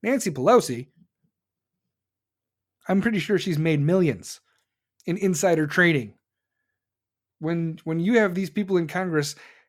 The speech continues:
knowing what's going to happen to the stock market, and trading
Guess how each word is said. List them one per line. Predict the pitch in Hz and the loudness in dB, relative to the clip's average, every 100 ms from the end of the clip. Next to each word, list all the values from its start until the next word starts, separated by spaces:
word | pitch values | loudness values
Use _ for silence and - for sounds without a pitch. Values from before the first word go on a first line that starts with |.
| _ _ - | _ _ -4
knowing | 147 156 175 175 165 | 0 2 4 2 0
what's | 165 - | -2 -2
going | 170 165 | -2 -2
to | |
happen | 143 160 156 175 165 _ _ _ _ _ _ - | -2 -2 -2 -4 -4 _ _ _ _ _ _ -6
to | 175 | -4
the | 156 | -2
stock | - 160 160 | -4 -4 -4
market, | 185 180 190 190 - _ _ | -4 -2 -2 -2 -6 _ _
and | 165 147 | -6 -4
trading | - 170 180 180 185 | 0 2 2 0 -4